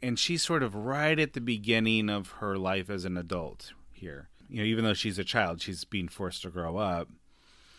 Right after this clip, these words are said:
And I'm just gonna read this little passage. It says, uh, this is when she's back in her room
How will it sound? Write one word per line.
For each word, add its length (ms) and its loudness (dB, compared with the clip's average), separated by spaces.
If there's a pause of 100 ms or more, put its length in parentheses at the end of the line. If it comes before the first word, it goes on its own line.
(320)
And 160 4
I'm 120 6
just 160 4
gonna 160 6
read 180 6
this 240 2
little 140 2
passage. 800 0 (760)
It 140 2
says, 540 8
uh, 160 2
this 240 2
is 180 -4
when 160 2
she's 220 -6
back 280 4
in 120 0
her 160 -4
room 500 -4